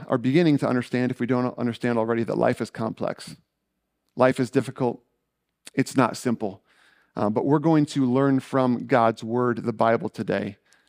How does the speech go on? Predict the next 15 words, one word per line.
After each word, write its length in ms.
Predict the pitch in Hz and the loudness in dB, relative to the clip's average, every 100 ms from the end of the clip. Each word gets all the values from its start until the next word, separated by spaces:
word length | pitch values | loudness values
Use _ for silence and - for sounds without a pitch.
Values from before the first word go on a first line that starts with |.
| _ _ | _ _
uh, 240 | - 104 101 | -4 -2 -2
what 440 | 107 123 139 - | 0 2 2 2
we 120 | 127 | -6
can 300 | 120 - 117 | -6 -2 -2
do 340 | 107 117 117 110 107 | 0 0 0 -2 -4
with 280 | 110 113 - | -6 -6 -2
those 240 | 110 110 | -2 -2
trials 320 | - 110 110 | 0 2 2
and 100 | 107 | -2
difficulties 560 | 107 101 - 107 113 101 | -6 -8 -8 -8 -8 -6
that 140 | 110 | -6
we 200 | 123 120 | -4 -4
inevitably 840 | 113 104 - 120 117 113 113 117 110 _ _ _ | -4 -6 0 0 2 -2 -4 -6 -8 _ _ _
all 240 | 120 110 | 0 0
face. 500 | 107 - 104 120 - | -2 -6 -6 -6 -12